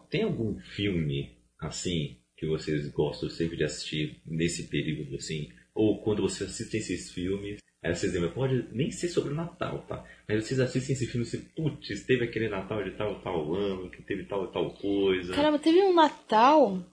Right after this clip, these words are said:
Speaker 1: Hum.
Speaker 2: Ah, mas não é um filme tão, tipo, "Ai, nossa, que filme de
Speaker 1: Não,
Speaker 2: Natal",
Speaker 1: mas
Speaker 2: mas eu
Speaker 1: é
Speaker 2: assisti,
Speaker 1: isso.
Speaker 2: que eu fui
Speaker 1: É.
Speaker 2: um Natal legal que eu comemorei aqui com a, foi Natal passado, pô. É,
Speaker 1: Hum.
Speaker 2: comemorei aqui com, com a minha mãe, a gente foi, foi assistir O Colecionador de Ossos.
Speaker 1: Ah, foi mesmo,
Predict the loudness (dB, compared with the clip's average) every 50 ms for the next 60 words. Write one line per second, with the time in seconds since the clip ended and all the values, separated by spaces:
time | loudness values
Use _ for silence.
0 | _ -16 -12 -10 -6 -6 -6 -8 -8 -16 _ _ _ _ _ 6 10 12 12 12
1 | 10 8 6 6 6 6 8 8 6 6 6 6 6 6 6 6 6 6 4 2
2 | 0 2 6 8 8 8 8 8 6 6 6 6 6 6 6 6 4 4 2 0
3 | -6 -6 -6 -2 0 0 0 2 4 6 6 8 10 10 10 10 12 12 12 12
4 | 12 10 8 8 6 4 8 8 8 8 10 8 8 8 8 6 6 6 6 6
5 | 8 8 8 10 10 8 8 8 4 0 2 4 6 8 8 8 8 8 6 4
6 | -2 2 2 2 2 2 -2 -16 _ _ -20 -14 _ 8 10 10 10 8 6 6
7 | 6 10 10 10 10 10 8 8 8 8 8 8 8 6 2 2 0 0 0 -4
8 | -12 -16 -16 -16 -10 0 4 6 6 8 8 6 6 6 6 6 8 10 10 8
9 | 8 6 0 2 4 6 6 6 6 4 4 2 2 0 2 2 4 2 4 4
10 | 4 6 6 6 6 4 2 0 6 6 6 8 10 10 10 10 8 6 -2 0
11 | 2 2 2 4 6 6 6 6 6 6 6 6 8 8 6 6 6 4 4 4
12 | 4 0 -4 -8 -10 -12 -12 -14 _ _ _ -8 -4 -4 -2 0 0 0 2 2
13 | 0 0 -2 -6